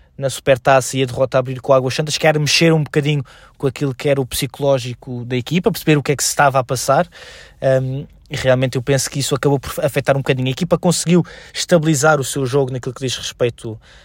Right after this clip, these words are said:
ah, ao campeon-, ao Campeonato de Placar Handball um, mas realmente na Liga dos Campeões o nível é outro. A equipa tem que, eh, manter sempre a paciência, tem que ser muito forte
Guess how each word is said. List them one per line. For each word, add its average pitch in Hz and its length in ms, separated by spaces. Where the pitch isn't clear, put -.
ah, 110 200
ao 117 60
campeon-, 123 360
ao 120 160
Campeonato 123 480
de - 40
Placar 120 300
Handball 123 360
um, 160 240
mas 143 160
realmente 135 340
na 139 80
Liga 135 160
dos 127 100
Campeões 135 440
o 139 80
nível 135 300
é 123 80
outro. 117 300
A 113 40
equipa 120 340
tem 131 180
que, 135 300
eh, 139 140
manter 139 400
sempre 156 380
a 131 40
paciência, 180 540
tem 170 100
que 156 80
ser 151 140
muito 165 320
forte 160 400